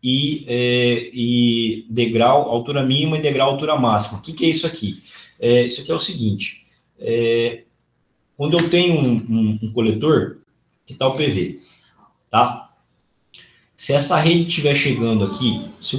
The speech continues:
se tiver um P V, tiver uma rede coletora aqui, chegando com até, ali no caso, com até sessenta e cinco centímetros, tá? Com até zero sessenta e cinco, o programa entende que você,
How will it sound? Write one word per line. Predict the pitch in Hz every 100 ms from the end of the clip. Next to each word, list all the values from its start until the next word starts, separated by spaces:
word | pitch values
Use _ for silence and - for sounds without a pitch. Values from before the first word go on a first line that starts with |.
| -
se | - -
tiver | 131 147
um | 170
P | 160
V, | 120 107 - - - _ -
tiver | 117
uma | 135 139
rede | 131 127
coletora | 135 131 107 104 98
aqui, | 85 - 87 - _ _ _ _ _
chegando | - - 135 120 123 107 - - - _ _ _ _
com | 127 135
até, | 127 127 151 175 147 - _ _ _ _ _
ali | 110 120 156
no | 156
caso, | 147 117 98 98 -
com | - 127
até | 123 151
sessenta | 160 151 - 147 135
e |
cinco | 123 - 117
centímetros, | - 101 - 151 120 69 - - - _ _ _ _ _
tá? | - 120 - - - _ _ _ _ _ _ _ _
Com | - 110
até | 110 131
zero | - 110 117 110
sessenta | - 117 101
e | 92
cinco, | - 147 143 - - _ _ _ _
o | 131
programa | 131 160 147 143 165 180 175
entende | 160 160 - 147 156 156
que | 165
você, | 160 160 - 165 165